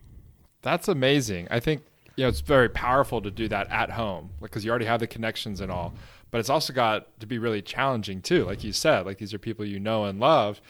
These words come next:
and yet you're talking about a very challenging subject and things that it's hard to look, look in the mirror, you know? And so that must have been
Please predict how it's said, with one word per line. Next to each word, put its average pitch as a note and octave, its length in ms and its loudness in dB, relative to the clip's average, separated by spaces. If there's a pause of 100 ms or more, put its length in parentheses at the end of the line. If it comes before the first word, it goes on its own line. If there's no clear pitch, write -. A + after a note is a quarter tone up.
(260)
and A2 120 -8
yet G2+ 100 -8
you're G2+ 120 -8
talking A#2 360 -4
about G2+ 380 -2 (120)
a F2 80 -10
very F#2+ 480 -6
challenging G2+ 480 -2
subject F2+ 600 -8 (380)
and G2 240 -8
things G#2+ 320 -6
that G2 140 -6
it's G2 180 -10
hard G#2+ 380 -2
to F#2+ 300 -6 (240)
look, A2+ 240 -10
look A2+ 180 -6
in A2 60 -2
the G2 60 -4
mirror, G2+ 440 -6 (240)
you G2 100 -10
know? F2+ 220 -6
And F#2+ 180 -8 (500)
so G2+ 580 -4 (260)
that A2 180 -4
must C3 240 -6
have G#2 140 -8
been G#2 400 -2